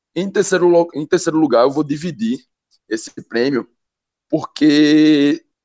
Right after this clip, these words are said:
não foi uma partida completa desses dois jogadores em alto nível.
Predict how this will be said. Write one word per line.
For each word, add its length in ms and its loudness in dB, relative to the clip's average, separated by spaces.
não 220 -2
foi 320 0
uma 100 0
partida 440 -4
completa 760 -2
desses 320 -8
dois 160 -4
jogadores 600 -2
em 60 -8
alto 240 -8
nível. 440 -10